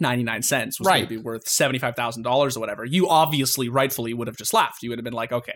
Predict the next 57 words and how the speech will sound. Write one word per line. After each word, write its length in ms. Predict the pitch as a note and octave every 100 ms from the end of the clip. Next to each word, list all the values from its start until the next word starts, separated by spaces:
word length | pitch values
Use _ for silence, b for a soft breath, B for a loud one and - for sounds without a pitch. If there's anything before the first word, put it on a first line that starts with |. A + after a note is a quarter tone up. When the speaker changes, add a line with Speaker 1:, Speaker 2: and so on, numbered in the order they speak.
| -
Speaker 1:
you 80 |
know 60 | A#2+
what 60 | A2+
I 40 |
mean? 140 | A#2
Like, 240 | A#2 G#2+ - B B B - -
"Sure, 420 | - - G2 - A#3 - _ -
bud," 340 | B2+ G2+ - -
you 120 | B2
know 40 |
what 60 | A#2
I 20 |
mean? 140 | A#2
Like, 200 | A#2 A2+ - - - -
invest 480 | F#3+ F3+ G3+ G3 A3
all, 200 | F#3+ D#3+
buy, 240 | F#3+ G#3+
you 140 | G3
know, 160 | F3 D#3
hoard 340 | - F#3+ G3+
up, 280 | F#3+ F3 -
uh, 240 | D#3 D3 C3
hoard 260 | E3 D#3+
up 180 | D#3+ D3+
on, 200 | D3 C3
on 180 | C#3 C#3
iBuyPower 500 | C#3+ C#3 C3+ C3+ B2+
hollows. 400 | C3+ B2+ A#2+ C3+
Little 200 | F3 E3
did 100 | D3
we 160 | C#3
know 340 | D3 B3 E3+ D#3
that 120 | C#3
any 220 | D#3 D3 D3
guy 180 | C#3+
who 120 | C#3 B2
did 420 | E3+ C#3+ B2+ -
could 220 | D3 B2+
actually 640 | C#3+ C3+ - - C#3 B2
be 160 | B2 B2+
sitting 420 | - D#3 C#3 A#2+
on, 160 | A2+ A#2
like, 240 | B2 B2 -
not 220 | D3 E3+
just 140 | D3
a 40 | C3
small 260 | E3+ F3
fortune, 400 | D3 A#2 - G#2+
but, 120 | A#2+ A#2+
like, 180 | A#2
an 100 | B2 A#2
actual 680 | B2+ C3+ - - F#2+ - -
fortune, 400 | - - - - - -
right? 180 | - A#2
Speaker 2:
When, 200 | G#3 F3 -
uh, 420 | E3 D#3+ D#3+ -
Speaker 1:
Um, 160 | - -